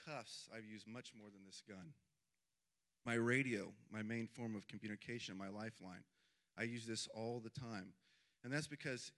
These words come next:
each one of these tools has a purpose and a function as a protector and defender of law and society. Now, as a father, we're called to defend our children from the powers of darkness of the world. And when I'm at work, I see some of the darkest and most dangerous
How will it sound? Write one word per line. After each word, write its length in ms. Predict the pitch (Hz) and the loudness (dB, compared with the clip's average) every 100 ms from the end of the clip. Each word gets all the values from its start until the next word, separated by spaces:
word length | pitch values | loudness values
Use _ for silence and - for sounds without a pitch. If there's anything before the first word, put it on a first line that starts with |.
| - | -8
each 180 | 185 190 | -6 -4
one 120 | 170 | -4
of 60 | |
these 180 | 147 120 | -4 -6
tools 380 | - 175 139 123 | -6 -2 -2 -2
has 200 | 135 113 | -4 -4
a 60 | 104 - | -6 -10
purpose 360 | 156 147 110 - | -10 -8 -8 -6
and 100 | 101 | -6
a 40 | |
function 680 | 92 - 135 139 - 101 80 - _ _ _ _ _ | -8 -8 -8 -4 -4 -4 -8 -18 _ _ _ _ _
as 140 | 104 98 | -8 -8
a 40 | |
protector 520 | 107 - 127 - 113 | -8 -6 -6 -6 -8
and 100 | 107 | -8
defender 540 | 104 - 120 101 98 95 _ _ _ - | -10 -8 -8 -6 -8 -10 _ _ _ -14
of 100 | 98 | -8
law 220 | 104 104 | -4 -2
and 80 | 104 | -4
society. 580 | - 101 117 113 98 98 - _ _ _ _ _ _ _ - | -6 -6 -4 -2 -2 -6 -16 _ _ _ _ _ _ _ -4
Now, 120 | 127 | -2
as 100 | 120 | -2
a 40 | |
father, 600 | 113 151 160 190 135 95 87 _ _ _ _ _ _ _ - | -4 -2 0 2 0 -2 -8 _ _ _ _ _ _ _ -8
we're 120 | 123 | -6
called 260 | - 143 | 0 0
to 80 | 127 | 0
defend 360 | 117 113 135 123 | -2 -2 -2 0
our 120 | 113 | 0
children 360 | - 143 120 113 | -2 -4 -6 -8
from 200 | 113 110 | -8 -10
the 80 | |
powers 400 | 98 123 117 113 | -8 -8 -8 -8
of 120 | 101 95 | -10 -6
darkness 600 | 113 117 95 92 - - _ | -4 -4 -10 -10 -10 -10 _
of 80 | 98 98 | -16 -12
the 60 | |
world. 320 | 101 110 101 82 - _ _ _ _ _ _ _ _ _ _ _ - | -8 -6 -6 -8 -16 _ _ _ _ _ _ _ _ _ _ _ -12
And 80 | 113 | -6
when 120 | 131 | -2
I'm 160 | 156 156 | 0 -2
at 80 | |
work, 260 | 139 156 151 | 0 -2 0
I 60 | 123 | -2
see 240 | - 151 | -2 -4
some 220 | 139 143 | -4 -4
of 40 | 127 | -4
the 60 | |
darkest 500 | 110 127 139 143 135 | -2 0 0 0 -4
and 80 | 131 | -4
most 280 | 127 123 113 | -4 -6 -4
dangerous 440 | 123 139 113 110 | -2 -2 -4 -6